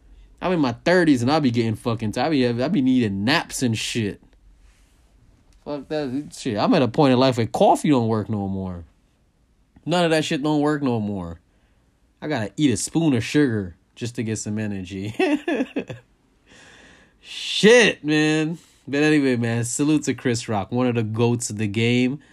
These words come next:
Um, like I said, I thoroughly enjoyed that special. I enjoyed the Will Smith part, even though, like I said, I could hear and see that hurt.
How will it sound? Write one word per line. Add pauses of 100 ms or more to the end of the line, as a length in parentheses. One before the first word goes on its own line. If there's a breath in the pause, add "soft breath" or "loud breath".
(460 soft breath)
Um,
like
I
said,
I
thoroughly
enjoyed
that
special.
I
enjoyed
the
Will
Smith
part,
even
though, (560 soft breath)
like
I
said,
I
could
hear
and
see
that
hurt.